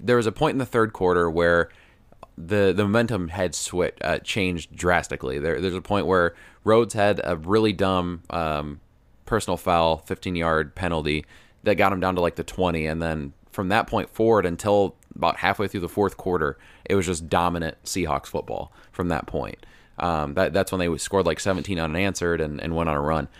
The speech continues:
Yeah, the Vikings came back, but it was such a big deficit that it wasn't really realistic. And I know they had a shot at the end, but th-, they never really had a shot at the end because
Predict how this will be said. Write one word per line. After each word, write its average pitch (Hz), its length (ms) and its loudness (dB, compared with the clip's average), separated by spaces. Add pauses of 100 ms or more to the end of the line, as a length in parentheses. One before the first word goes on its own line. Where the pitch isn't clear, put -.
(580)
Yeah, 156 180 6
the 143 80 4
Vikings 120 380 2
came 104 280 0
back, 98 280 4
but 101 100 2
it 80 60 0
was - 120 -2
such - 300 2
a 104 60 0
big 80 280 0
deficit 101 520 2
that 92 120 2
it 80 80 2
wasn't 85 280 0
really 85 240 4
realistic. 78 500 2
And 95 100 4
I 98 40 4
know 127 140 6
they 131 100 6
had 110 80 6
a 92 40 0
shot 101 280 4
at 87 100 -2
the 71 140 -2
end, 78 340 0 (400)
but 90 420 4 (720)
th-, 113 160 4
they 117 140 4
never 127 180 4
really 113 280 6
had 117 240 4
a - 40 -4
shot 73 220 -2
at 73 120 -6
the 73 120 0
end 80 160 0
because 80 540 0